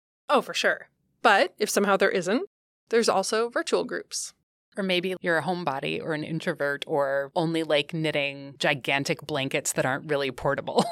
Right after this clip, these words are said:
Speaker 2: <laughs>
Speaker 1: Your dog has separation anxiety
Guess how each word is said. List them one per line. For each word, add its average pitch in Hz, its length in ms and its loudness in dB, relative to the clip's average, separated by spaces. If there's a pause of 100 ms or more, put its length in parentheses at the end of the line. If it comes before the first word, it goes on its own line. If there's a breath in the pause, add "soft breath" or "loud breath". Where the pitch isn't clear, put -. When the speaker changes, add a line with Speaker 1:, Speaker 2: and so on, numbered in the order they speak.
(180)
Speaker 2:
<laughs> - 280 -20
Speaker 1:
Your 180 140 -2
dog 190 400 2
has 190 200 -4
separation 214 600 0
anxiety 233 840 2